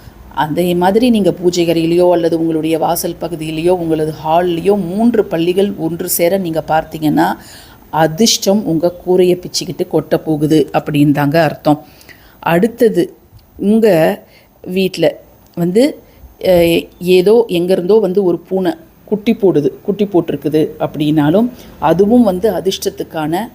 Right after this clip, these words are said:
அறிகுறி தான். சில பேர் யோசிக்கலாம், "என்னங்க இதெல்லாமா ஒரு அதிர்ஷ்டம்?" அப்படின்னு நீங்க யோசிக்கலாம்.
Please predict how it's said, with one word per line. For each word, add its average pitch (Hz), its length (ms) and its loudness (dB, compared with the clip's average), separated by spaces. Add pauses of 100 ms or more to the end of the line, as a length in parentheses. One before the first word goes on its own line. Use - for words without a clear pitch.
அறிகுறி 151 460 -2
தான். 156 180 2 (260)
சில 180 260 2
பேர் 202 200 4
யோசிக்கலாம், 185 580 -2
"என்னங்க 160 400 -2
இதெல்லாமா 165 640 -2
ஒரு 190 180 2
அதிர்ஷ்டம்?" 185 540 -2
அப்படின்னு 165 280 -6
நீங்க 170 200 -4
யோசிக்கலாம். 160 600 -4